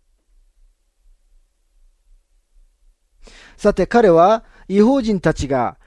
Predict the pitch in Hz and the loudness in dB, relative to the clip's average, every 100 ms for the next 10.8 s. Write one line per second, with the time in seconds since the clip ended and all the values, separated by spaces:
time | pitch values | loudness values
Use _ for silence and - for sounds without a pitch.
0 | _ - 262 220 175 - - - 170 160 | _ -2 2 2 0 -6 -14 -4 0 0
1 | - - 240 240 226 202 - 208 - 190 | -2 -8 -4 -2 -2 -2 -4 -8 -2 -2
2 | - - 254 175 156 170 165 165 208 196 | -2 -8 -6 -6 -4 -4 -2 -2 2 4
3 | 156 147 170 - 175 123 82 - _ _ | 2 2 -4 -4 -10 -12 -18 -20 _ _
4 | _ _ _ _ _ _ _ _ _ _ | _ _ _ _ _ _ _ _ _ _
5 | _ _ _ _ _ _ - - - 214 | _ _ _ _ _ _ -20 -20 -4 0
6 | 196 175 170 151 180 - - 262 240 196 | 2 4 2 0 -4 -6 -6 -2 0 0
7 | 185 214 214 - 180 165 165 - 120 101 | 2 2 2 -2 -2 0 0 -2 -14 -16
8 | _ _ _ _ - 247 233 180 170 175 | _ _ _ _ -2 2 2 2 0 -2
9 | 180 247 247 240 233 220 - 240 - - | -2 -4 -4 -2 0 -2 -2 -4 -4 -8
10 | 160 147 120 110 82 67 - _ | -6 -6 -6 -14 -18 -20 -20 _